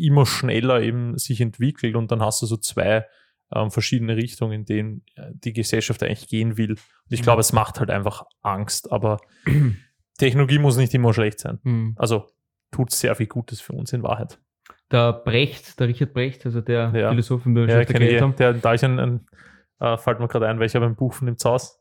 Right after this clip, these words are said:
Speaker 2: Ja, welches?
Speaker 1: Und da steht nämlich ein Satz und der hat sich so einbrannt bei mir.
Speaker 2: Ja.
Speaker 1: Steht, der erste Satz im Buch: „Die Menschen sind gut, nur die Leute sind ein Gesindel.“
Speaker 2: <laughs>
Speaker 1: Es ist wahr.
Speaker 2: Ja, und der, der redet eben genau über so welche Sachen und der sagt auch,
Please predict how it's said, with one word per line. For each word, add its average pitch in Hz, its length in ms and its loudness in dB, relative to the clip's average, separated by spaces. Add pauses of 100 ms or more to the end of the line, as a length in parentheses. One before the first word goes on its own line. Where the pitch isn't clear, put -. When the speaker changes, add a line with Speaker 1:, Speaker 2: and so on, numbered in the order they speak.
(140)
Speaker 2:
Ja, 147 280 4 (260)
welches? 123 380 0
Speaker 1:
Und - 120 -14
da 123 60 2
steht 117 280 -4
nämlich 113 440 -4
ein 117 80 -2
Satz - 560 -4 (360)
und - 180 -8
der 107 100 2
hat 107 80 -2
sich - 160 -12
so 113 140 -4
einbrannt 104 400 -6
bei 113 100 -6
mir. 110 280 -6
Speaker 2:
Ja. 127 220 2 (380)
Speaker 1:
Steht, - 340 -6 (220)
der 139 260 -8
erste 113 220 0
Satz - 280 -2
im 117 100 -4
Buch: 120 300 -6 (680)
„Die 117 60 0
Menschen 113 340 -2
sind 120 220 -2
gut, 127 260 0 (260)
nur 120 120 -2
die 113 80 -2
Leute - 240 -4
sind 123 160 -4
ein 127 80 -8
Gesindel.“ - 360 -10 (220)
Speaker 2:
<laughs> - 80 4 (1120)
Speaker 1:
Es 110 120 -2
ist 120 140 -8
wahr. 123 140 -2
Speaker 2:
Ja, 165 220 4
und 143 180 2
der, 156 180 6
der 160 180 4
redet 160 200 2
eben 160 140 4
genau 139 280 4
über 147 140 4
so 139 120 -4
welche 143 140 2
Sachen 131 400 -2
und 143 180 -2
der 143 100 2
sagt 139 200 -4
auch, 139 240 0